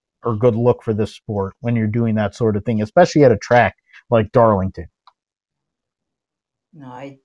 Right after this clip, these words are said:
Speaker 2: I don't think that's a good look at all. Uh, especially, I think there has to be, uh, some, as, uh, you know, they go through each track, I think there has to be some kind of minimum qualification level.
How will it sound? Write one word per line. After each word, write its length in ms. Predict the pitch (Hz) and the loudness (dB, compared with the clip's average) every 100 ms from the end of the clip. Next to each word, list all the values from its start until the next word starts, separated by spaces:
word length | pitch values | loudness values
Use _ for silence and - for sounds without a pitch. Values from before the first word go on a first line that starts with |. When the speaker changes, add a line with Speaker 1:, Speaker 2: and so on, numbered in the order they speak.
| _ | _
Speaker 2:
I 80 | 147 | -14
don't 160 | 156 135 | -14 -14
think 140 | 117 | -18
that's 200 | 107 - | -16 -16
a 60 | 107 | -18
good 140 | 107 | -20
look 200 | 98 101 | -20 -20
at 80 | 107 | -20
all. 340 | 101 104 101 _ | -20 -20 -20 _
Uh, 220 | _ - 101 | _ -20 -20
especially, 540 | - 139 135 127 110 _ _ _ - | -20 -20 -18 -18 -20 _ _ _ -20
I 40 | |
think 200 | 131 170 | -20 -14
there 160 | 165 156 | -10 -8
has 280 | 139 127 - | -8 -10 -14
to 40 | |
be, 380 | 127 117 110 - _ 107 | -18 -18 -18 -20 _ -20
uh, 140 | 110 104 | -20 -18
some, 540 | - 135 117 113 113 _ _ _ _ _ | -14 -12 -14 -16 -20 _ _ _ _ _
as, 400 | 127 131 127 - | -16 -14 -14 -12
uh, 340 | 123 120 117 113 _ _ _ | -8 -8 -8 -12 _ _ _
you 160 | 127 | -18
know, 80 | 117 | -14
they 140 | 117 | -14
go 220 | 117 131 123 _ _ _ | -12 -12 -14 _ _ _
through 380 | 123 120 117 113 | -20 -18 -18 -18
each 280 | 123 117 - | -20 -18 -18
track, 300 | - 120 107 | -12 -10 -12
I 60 | 110 | -18
think 220 | 120 113 | -20 -20
there 160 | 113 107 | -16 -14
has 220 | 110 - | -14 -18
to 60 | |
be 100 | 117 | -18
some 280 | 110 - 113 | -16 -16 -18
kind 240 | 110 110 107 | -18 -18 -18
of 160 | 101 _ _ _ _ | -20 _ _ _ _
minimum 500 | 113 120 117 113 110 | -18 -16 -14 -16 -18
qualification 920 | - 123 117 - 107 127 117 - 117 | -14 -8 -8 -10 -16 -14 -14 -14 -18
level. 480 | 104 107 107 107 107 | -16 -16 -14 -18 -20